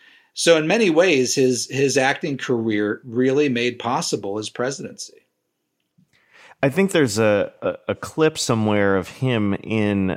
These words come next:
Speaker 2: uh, a short, it might have been on G E with J-, J-, James Dean. I almost said Jimmy Dean, the
Speaker 1: Yeah.
Speaker 2: sausage guy, but James Dean, which is pretty cool. I think they, f-, I don't know if they found it relatively recently, or at least it was on the internet,
Speaker 1: Right.
Speaker 2: uh, relatively recently. So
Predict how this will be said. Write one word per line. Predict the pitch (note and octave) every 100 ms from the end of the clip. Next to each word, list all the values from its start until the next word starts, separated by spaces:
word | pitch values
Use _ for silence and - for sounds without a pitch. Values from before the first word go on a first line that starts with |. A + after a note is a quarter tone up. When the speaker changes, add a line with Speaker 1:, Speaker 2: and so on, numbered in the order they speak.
| -
Speaker 2:
uh, | F2+ F2+ -
a | F#2
short, | - - A#2 A2
it | A2+
might | A2+ C3
have | G#2+
been | A2
on | G#2+ G2+
G | F#2
E | A2 F2+ G#2+ G2+ G2 -
with | G#2+ G#2+ -
J-, | F#2 G2+ -
J-, | G2+ A2+ A#2 A2
James | A#2 B2 F#2+
Dean. | D#2 A#2 A#2 D#2
I |
almost | B2 A#2+ -
said | F#2
Jimmy | E2+ F#2+ F#2
Dean, | F2 E2+ E2+
the | D#2+ D#2+
Speaker 1:
Yeah. | C3 D3
Speaker 2:
sausage | G2+ E2+ - E2
guy, | D2+ E2+
but | G2
James | - C3 E3 D3+
Dean, | - F2+ D#2+
which | G2 A2+ - - -
is | - C3
pretty | - A3
cool. | - G#3+ F3+
I |
think | A2+ E3+ E3+
they, |
f-, | C#3+ - - -
I | B2
don't | E3
know | D#3+
if | C3
they | A#2+
found | - A#2+
it | G#2
relatively | E2+ A2 A2 G#2 F#2+
recently, | D2 F#2+ - C#3+ D3+
or | A#2+
at | G2+
least | A2 - -
it | F2+
was | F#2
on | G2 F#2+
the | F2+
internet, | F#2 F#2+ F#2 E2+ - - - -
Speaker 1:
Right. | C3 B2+
Speaker 2:
uh, | F#2 E2 D#2+ D#2+
relatively | G2+ A#2 G#2+ A2 F#2 F2+
recently. | F#2 - F2 E2 D#2
So | - E2 D2+